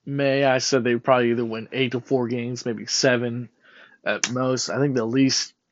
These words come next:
wins I said they would is either go five and seven or six and six. I mean, what really, really, what really killed us, uh, I think, mo-, like, when I was watching the games, what really killed us this year,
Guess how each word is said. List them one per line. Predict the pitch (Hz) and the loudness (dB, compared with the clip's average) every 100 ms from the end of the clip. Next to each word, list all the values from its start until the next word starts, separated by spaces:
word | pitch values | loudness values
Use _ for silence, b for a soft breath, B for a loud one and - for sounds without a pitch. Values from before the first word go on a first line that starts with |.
| _ _ _ - | _ _ _ -8
wins | 135 135 127 | -4 -2 -2
I | |
said | 120 131 | -2 0
they | 120 117 | 0 0
would | 120 123 | 0 0
is | 120 123 | 0 0
either | 120 113 | 0 -2
go | 120 110 | -2 0
five | - 135 127 | 4 6 6
and | 127 | 4
seven | - 139 139 | 4 4 2
or | 123 | -2
six | - 156 147 | -2 -2 -2
and | 139 | -6
six. | - 165 160 - - - B B B B B B B | 4 6 6 2 -12 -14 B B B B B B B
I | 151 | 2
mean, | 170 165 | 6 6
what | 170 | 8
really, | 160 190 190 | 10 10 10
really, | 175 180 180 _ | 10 10 6 _
what | - 139 110 | 2 2 4
really | 147 190 170 | 8 8 6
killed | - 180 175 | 4 6 8
us, | 175 160 - - - | 8 6 -2 -6 2
uh, | 120 120 113 - _ _ _ _ _ _ _ _ _ - | 6 6 4 0 _ _ _ _ _ _ _ _ _ -2
I | 135 | 2
think, | 160 135 | 2 2
mo-, | 135 131 135 - | 0 0 0 -2
like, | 139 127 | -4 -2
when | 139 | -2
I | 127 | 0
was | 120 | 4
watching | 147 - 135 | 4 4 0
the | |
games, | 127 135 135 127 120 - - b b b b - | 0 2 0 -2 -6 -10 -14 b b b b -2
what | 127 - | -2 -2
really | 98 127 151 151 | 0 4 6 6
killed | 143 151 143 | 4 4 6
us | 139 127 - - _ - | 6 4 0 -6 _ -6
this | 135 131 - | -2 -2 0
year, | 127 131 131 123 | 2 2 2 0